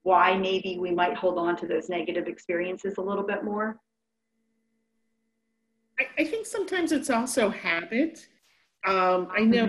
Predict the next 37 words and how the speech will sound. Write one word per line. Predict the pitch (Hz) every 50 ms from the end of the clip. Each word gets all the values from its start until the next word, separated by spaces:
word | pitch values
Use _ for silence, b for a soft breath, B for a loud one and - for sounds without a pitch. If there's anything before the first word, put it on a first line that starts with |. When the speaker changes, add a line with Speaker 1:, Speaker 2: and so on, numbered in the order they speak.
| 196 202
Speaker 1:
Mm-hmm. | 214
Speaker 2:
used | 233 220 - -
to | 208
be | 190 - 214 202
in | 190 185 185
retailing, | 196 214 226 220 - 220 214 214 220 226 226 240 247 254 - b b b b b b b _ _ _
and, | 214 202 196 196
and | 208 202 196 196
you'd | 196 185 180
go | 214 202 202
up | 196 196
to | 220 220
people | 226 220 220 208
and | 202 190
say, | 220 196
"May | 190 196 185 180 180 185
I |
help | 185 208 190 185 -
you?" | 220 214 208 202 208
And | - 190 185 185
we | 185 180
just | 185 196 185 180 - -
say | 220 185 180
no | 180 180 180 185 185 190
without | 190 190 185 180 170 170 165
even | 170 165 165 165 160 - _
thinking | 175 165 165 - 202 196 196
about | 190 196 190 190 190 190 196
it, | 208 220 220 - _ _ _ _ _ _ _ _ _ _ _
because | 185 180 180 - 185 175 165 165
there's | 180 180 170 165
Speaker 1:
Right. | 165 160 170
Speaker 2:
this | 160 - - - - _ _ _ _
fear | 226 226 220 208 202 202 202 190
of, | - 180 180 175 170 170 165 165 160 - - - - _ _ _ _
or | - 190 185
not, | 226 226 233 220